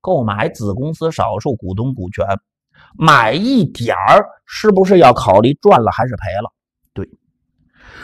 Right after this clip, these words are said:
他说，从而使丙公司成为甲公司的全资子公司。甲公司另向提供服务的中介机构支付费用三百。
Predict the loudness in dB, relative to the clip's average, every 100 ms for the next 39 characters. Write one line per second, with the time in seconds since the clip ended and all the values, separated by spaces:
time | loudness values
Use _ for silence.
0 | 0 6 6 6 6 4 6 6 6 4
1 | 0 0 2 4 4 2 2 0 2 2
2 | 4 4 4 4 2 0 0 2 0 0
3 | -2 0 -2 -2 -2 0 0 -4 -6 -10
4 | -14 -20 -20 -20 _ _ _ _ _ -14
5 | 2 6 8 6 6 4 4 4 6 6
6 | 4 2 0 0 0 -4 -4 0 2 2
7 | 2 0 2 2 4 6 6 2 0 -2
8 | 0 2 2 2 0 2 0 0 0 0
9 | 0 0 0 -2